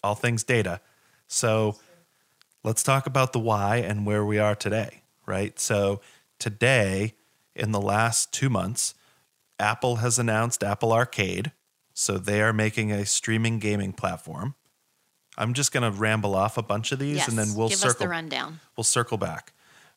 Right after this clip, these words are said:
Speaker 1: Microsoft is coming out with a gaming platform, which it's arguable that they already had that,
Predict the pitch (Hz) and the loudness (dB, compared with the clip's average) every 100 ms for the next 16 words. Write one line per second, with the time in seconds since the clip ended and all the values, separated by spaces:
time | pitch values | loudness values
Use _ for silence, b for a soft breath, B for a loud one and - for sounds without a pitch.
0 | - 113 151 135 - 107 107 - 101 - | -4 -2 0 -2 0 0 -2 -2 -4 -2
1 | 110 104 101 95 101 - 104 98 98 101 | -2 0 0 -2 -2 -6 -6 -4 -2 -2
2 | 98 95 - 92 80 - 82 95 156 _ | 0 -4 -4 -4 -6 -10 -6 -4 -6 _
3 | _ _ 110 95 - b b b b - | _ _ -4 -2 -2 b b b b -2
4 | 120 107 104 104 95 101 98 101 - _ | 2 2 2 0 0 0 0 -4 -8 _
5 | - 104 101 92 85 95 78 71 92 | 0 2 2 -2 -2 -4 -6 -8 -10